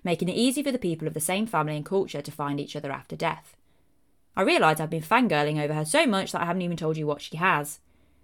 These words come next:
The tattoos on the left shoulder show a mythological animal, a deer with a griffin's beak and, like, the fanciest ass antlers you have ever seen. The antlers are decorated with heads of griffins. Another tattoo shows the mouth of a spotted panther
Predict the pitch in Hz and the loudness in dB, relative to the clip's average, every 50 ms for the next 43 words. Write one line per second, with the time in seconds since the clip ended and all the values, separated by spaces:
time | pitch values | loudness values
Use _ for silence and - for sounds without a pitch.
0 | _ - _ _ - 196 - 240 254 269 - 330 320 285 277 247 226 220 254 277 | _ -20 _ _ -2 4 6 8 8 8 6 4 2 4 4 6 6 6 4 4
1 | - - 208 180 165 156 151 147 151 156 - - 165 156 156 165 175 160 - 175 | 2 0 2 4 4 4 4 2 0 0 0 0 2 2 2 2 0 -2 0 0
2 | 160 156 156 - - - 156 - 156 151 - - - - 156 151 - _ _ _ | 0 0 -2 -4 -4 -4 -4 -2 -2 -4 -4 -4 -6 -6 -8 -10 -14 _ _ _
3 | _ _ _ _ _ _ - 185 156 170 196 226 262 285 240 175 165 160 208 - | _ _ _ _ _ _ -6 -2 2 6 6 6 8 6 6 4 4 4 2 2
4 | - 294 254 240 - - 160 147 143 143 - - 165 160 156 151 156 - 175 170 | 2 2 0 0 0 0 -2 -2 -2 -2 -4 -4 -2 0 -2 -2 0 -2 -2 -2
5 | 160 - 190 190 202 208 214 - 240 226 240 - - - 175 170 160 - - 160 | 0 2 2 2 2 2 0 2 2 2 2 2 0 2 2 2 0 -2 -4 -4
6 | 160 160 - 160 156 156 156 160 160 165 147 160 170 170 196 202 202 190 160 151 | -4 -2 0 2 2 2 2 0 -2 -2 0 0 0 2 2 4 4 4 4 4
7 | 151 151 - 160 139 120 113 120 131 - - _ _ _ _ _ _ _ _ _ | 2 2 2 0 -2 -2 -4 -8 -8 -10 -14 _ _ _ _ _ _ _ _ _
8 | _ _ _ _ - - 190 247 285 285 - 170 160 160 156 180 165 - 160 151 | _ _ _ _ 4 6 8 8 8 6 4 2 2 2 0 0 -2 -2 0 0
9 | 147 147 147 151 151 151 151 - 151 143 143 - - - 160 - 160 156 156 - | 0 0 -2 -2 -4 -4 -4 -4 -4 -4 -4 -6 -8 -12 -8 -4 -4 -4 -4 -6
10 | 135 147 - 151 - - - - _ _ _ _ _ _ _ _ - - 175 208 | -8 -6 -6 -6 -6 -8 -10 -12 _ _ _ _ _ _ _ _ -4 0 2 4
11 | 285 320 302 - 160 - - 151 156 160 - 180 165 156 165 160 165 190 208 190 | 4 4 2 0 -2 -2 0 0 0 0 0 0 -2 0 0 0 2 2 2 2
12 | 160 151 - 151 165 160 - - 202 202 - 247 247 - - 185 165 156 156 - | 0 -2 -4 -8 -8 -6 -4 -4 -2 0 -2 -2 -2 -2 -4 -4 -4 -4 -4 -4
13 | 151 147 151 156 | -2 -2 -2 -2